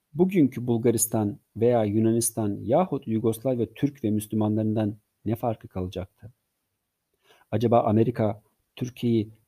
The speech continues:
kaç otonomiden kurulma bir federasyon olarak bırakacaktı?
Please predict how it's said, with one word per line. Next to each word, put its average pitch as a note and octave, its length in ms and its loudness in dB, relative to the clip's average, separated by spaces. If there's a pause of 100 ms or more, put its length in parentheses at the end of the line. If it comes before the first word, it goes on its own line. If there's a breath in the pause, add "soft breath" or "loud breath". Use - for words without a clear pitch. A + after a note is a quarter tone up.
(140)
kaç G#3 340 -2
otonomiden C#3+ 800 2
kurulma A2+ 500 0
bir A2 100 2
federasyon A2 600 0
olarak G2 500 -6 (200)
bırakacaktı? G#2+ 680 -8